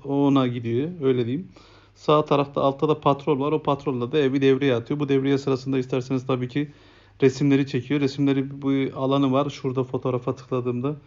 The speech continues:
görüyorsunuz. Bu alanda storage'da saklıyor. Resim otomatik kendiniz de yani manuel olarak da çekebiliyorsunuz. Elli megabaytlık bir boş alanınız var. Orada saklayabiliyorsunuz.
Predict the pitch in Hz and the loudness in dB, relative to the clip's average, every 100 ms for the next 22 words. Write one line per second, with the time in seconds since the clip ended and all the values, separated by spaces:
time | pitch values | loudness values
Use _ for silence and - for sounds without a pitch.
0 | - _ _ _ 143 143 131 131 151 151 | -20 _ _ _ -2 0 0 0 -4 -4
1 | - 143 143 135 135 131 127 139 - 143 | -6 -4 -4 -2 0 2 0 -2 -2 -2
2 | 127 127 - 151 170 147 139 - 123 131 | -2 -2 -4 -4 -2 0 0 -2 -6 -4
3 | 175 147 135 139 131 - 123 - 131 131 | -6 -4 -4 -2 -4 -4 -6 -2 -2 -2
4 | - 127 127 123 120 117 - _ _ _ | -4 -2 0 -2 -4 -8 -12 _ _ _
5 | 131 120 117 123 123 120 120 117 117 120 | -4 -2 0 0 2 2 0 0 -4 -8
6 | 135 123 131 123 135 131 143 160 - - | -8 -2 -2 0 -4 -2 -4 -4 -8 -20
7 | _ _ - 151 135 120 117 120 123 139 | _ _ -2 2 2 2 0 0 -2 -6
8 | 131 139 139 _ - 131 131 123 131 131 | -4 -6 -8 _ -8 -8 -4 -4 -2 -2
9 | 123 139 - 135 123 131 - 127 - 131 | -2 -4 -2 -2 0 -4 -2 -4 0 0
10 | 127 143 139 - 151 151 | 0 -4 -4 -4 -4 -6